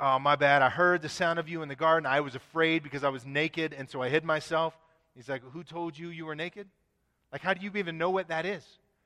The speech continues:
Have you eaten from the tree which I told you not to eat from?" Now, we read the command in chapter two. What was the command? "Of any tree in the garden you may eat and eat freely, but of the one tree, the tree of the knowledge of good and evil, you should not eat from it, for on the day that you eat from it, you shall surely die."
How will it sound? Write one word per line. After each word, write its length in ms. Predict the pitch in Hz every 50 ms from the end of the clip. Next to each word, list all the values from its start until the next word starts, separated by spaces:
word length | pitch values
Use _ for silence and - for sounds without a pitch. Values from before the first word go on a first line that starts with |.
| _ _ _ _ _ _ _ _ -
Have 100 | 160 143
you 160 | 147 175 180
eaten 200 | 190 202 208 190
from 160 | - 208 196 175
the 80 | 156
tree 260 | - - - 196 202
which 180 | 202 196 - -
I 80 | 175 170
told 280 | - - 185 190 170
you 80 | 175 175
not 180 | 175 185 185 -
to 80 | 185
eat 200 | 180 190 196 208 _
from?" 220 | - 196 196 190 - - - _ -
Now, 100 | 185 180
we 140 | 185 202 202
read 240 | 190 247 285 - -
the 80 | 233
command 420 | - - 196 190 208 247 269 247 196
in 80 | 180
chapter 340 | - - 214 196 185 - 180
two. 240 | 156 - 269 302 254
What 140 | 180 196 202
was 80 | 214
the 80 | 170 190
command? 400 | - 214 220 240 220 165 110 90 _ _ _ _ _ _ _ _ _ _ _ _ _ _ _ _ _ -
"Of 140 | 139 120 143
any 160 | 185 233 214
tree 260 | - - - 143 151
in 60 | 170
the 80 | 165 156
garden 240 | 131 135 139 147 147
you 80 | 143
may 140 | 147 160 160
eat 260 | 147 135 135 135 143
and 80 | 143 147
eat 100 | 151 _
freely, 280 | - 202 208 185 131
but 160 | 120 123 127 127
of 180 | 123 113 113
the 80 | 117 120
one 260 | 117 131 165 233 240
tree, 240 | 185 - 135 120 127
the 100 | 127 135
tree 200 | - - 165 165
of 80 | 170 151
the 80 | 156
knowledge 320 | 147 147 147 156 156 151 -
of 100 | 131 123
good 100 | 139 135
and 60 | 147
evil, 180 | 180 175 135 131
you 40 |
should 180 | 123 - 170 151
not 140 | 151 135 127
eat 160 | 180 233 - _
from 200 | - 143 131 131
it, 100 | 147 - -
for 80 | 143
on 80 | 139 139
the 80 | 131
day 160 | 120 143 160 202
that 80 | 196
you 140 | 214 202 190
eat 180 | 202 214 - _ -
from 160 | 165 156 160
it, 80 | 147 _ _ _ -
you 260 | 135 165 202 214 202
shall 300 | - - 208 196 185 185
surely 340 | 175 - 190 190 190 190 185
die." 240 | 175 185 170 123